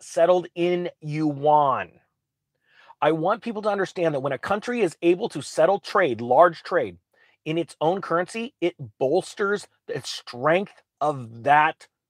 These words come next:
currency. Remember the sixty Minute dialogue and all the mocking that you see on the mainstream media about China and devaluing its currency and all this kind of stuff.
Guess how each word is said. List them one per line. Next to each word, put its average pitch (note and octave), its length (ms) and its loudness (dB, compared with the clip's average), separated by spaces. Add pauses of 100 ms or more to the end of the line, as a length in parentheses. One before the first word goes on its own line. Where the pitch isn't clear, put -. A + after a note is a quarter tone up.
(100)
currency. D#3+ 760 -2 (260)
Remember D3+ 640 -2 (140)
the A#2 80 -8
sixty - 400 -8
Minute F3 260 -2
dialogue A#2+ 560 0
and A2+ 140 -12
all C#3 240 2
the D3+ 80 0
mocking C#3+ 560 -6
that A#2+ 160 -8
you A#2+ 80 -8
see D3 220 -8
on C3 100 -2
the B2+ 60 -8
mainstream C3+ 340 -8
media C#3 160 0
about A#2+ 260 0 (240)
China D3+ 340 0
and A2+ 320 -6
devaluing D3 540 0
its C3 140 -12
currency D3+ 420 -4
and B2 80 -4
all C3 100 0
this D3+ 140 -4
kind C3+ 120 -4
of A#2 60 -6
stuff. G2 220 -4